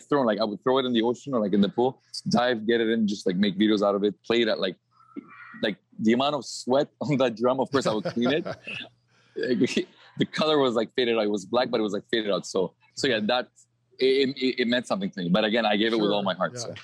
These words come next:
Speaker 1: he deserves it. So yeah,
Speaker 2: Well, that's,
Speaker 1: and he
Speaker 2: that's
Speaker 1: knew,
Speaker 2: neat. Yeah.
Speaker 1: he knew what it, he knew what it was worth.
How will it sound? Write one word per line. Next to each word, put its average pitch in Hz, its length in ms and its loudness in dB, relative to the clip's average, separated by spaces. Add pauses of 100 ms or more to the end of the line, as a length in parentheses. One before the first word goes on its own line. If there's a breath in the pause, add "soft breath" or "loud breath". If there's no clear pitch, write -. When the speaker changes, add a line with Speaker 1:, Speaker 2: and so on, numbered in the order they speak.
(200)
Speaker 1:
he - 80 2
deserves 98 380 0
it. 80 140 -4
So - 100 0
yeah, 90 140 2
Speaker 2:
Well, 170 100 0
that's, 190 140 4
Speaker 1:
and 127 100 2
he 123 60 2
Speaker 2:
that's 135 160 4
Speaker 1:
knew, 151 260 4
Speaker 2:
neat. 131 160 -12
Yeah. 156 260 -2
Speaker 1:
he 123 100 4
knew 131 160 2
what 110 140 2
it, - 80 -2 (360)
he 117 100 0
knew 131 140 2
what 117 160 2
it 104 60 -6
was 95 160 -4
worth. 85 160 -4